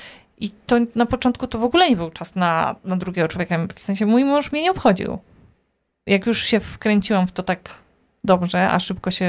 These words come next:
jakby z-, wkręciłam w to całą sobą, to ja miałam gdzieś, co on myśli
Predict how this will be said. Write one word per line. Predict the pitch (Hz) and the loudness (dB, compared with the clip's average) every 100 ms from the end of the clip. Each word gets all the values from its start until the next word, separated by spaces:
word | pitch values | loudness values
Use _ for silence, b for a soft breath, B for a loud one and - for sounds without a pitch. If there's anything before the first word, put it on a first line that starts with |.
| 175 175 | 0 -2
jakby | 175 180 180 | -4 -2 -2
z-, | 175 - - - | -4 -8 -14 -14
wkręciłam | - 202 202 196 208 190 170 | -2 4 4 4 4 2 2
w | - | -4
to | 180 170 - | -4 -4 -4
całą | - 180 175 | 0 0 0
sobą, | - - 190 220 B B B B - | -4 -2 0 0 B B B B 0
to | 262 277 - _ - | 2 2 -4 _ 2
ja | 269 | 2
miałam | 330 415 494 480 | 4 2 2 0
gdzieś, | - 508 | -2 -8
co | - 175 | -4 -2
on | 165 | -2
myśli | 151 - 180 - | -4 -8 -10 -10